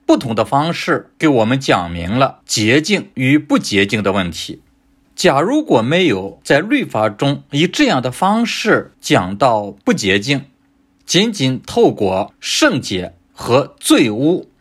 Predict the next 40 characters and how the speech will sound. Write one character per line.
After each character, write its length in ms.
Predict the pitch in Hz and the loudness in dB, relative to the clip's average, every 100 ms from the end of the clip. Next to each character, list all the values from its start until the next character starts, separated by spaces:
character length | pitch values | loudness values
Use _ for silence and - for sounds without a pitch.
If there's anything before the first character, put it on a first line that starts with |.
| - | 0
这 140 | 226 | 0
两 260 | 127 87 117 | 0 -6 -2
个 100 | 240 | -2
词 600 | - - 104 98 123 - | -2 -4 -2 -2 -2 -4
来 200 | 139 120 | 0 0
了 320 | 98 98 113 | 0 -2 0
解 400 | 143 113 95 - - | -2 -2 -2 -2 -8
什 260 | - 143 139 | -4 0 2
么 100 | 139 | 0
是 140 | 202 | -2
圣 260 | - 170 101 | -4 -4 -4
洁， 320 | 92 90 - - | -6 -6 -8 -14
什 300 | - - 131 | -8 0 0
么 120 | 139 | 0
是 180 | - 127 | -2 -6
罪 260 | - 147 | 0 0
污， 380 | 92 110 123 - _ _ _ _ - | 0 -4 -6 -8 _ _ _ _ -6
借 200 | - 180 | 0 2
着 180 | 127 120 | 0 -4
两 320 | 139 127 95 101 | 0 0 0 -2
个 140 | 151 | -2
字 320 | 156 302 190 | 0 0 2
符 540 | - - 92 117 139 - | 0 -6 -4 -4 -6 -4
来 140 | 131 | -2
了 240 | 110 107 147 | 0 -2 -2
解 160 | 147 | -2
的 100 | 107 | -2
话， 340 | 95 117 92 - _ _ _ - | 0 0 -2 -8 _ _ _ -4
我 160 | 117 | 0
们 140 | 117 131 | 0 -2
对 200 | 139 135 | 0 0
于 180 | 110 123 | 0 -6
圣 380 | - 294 170 | -4 -2 -2
洁 160 | - 208 | -2 -2
的 80 | 95 | -2
理 240 | 85 127 | -4 -6
解， 320 | 160 104 92 - | -4 -4 -4 -6
那 160 | 127 110 | -2 -2
一 300 | 101 170 247 | 0 -2 -2
定 360 | 202 190 107 | 0 -2 -2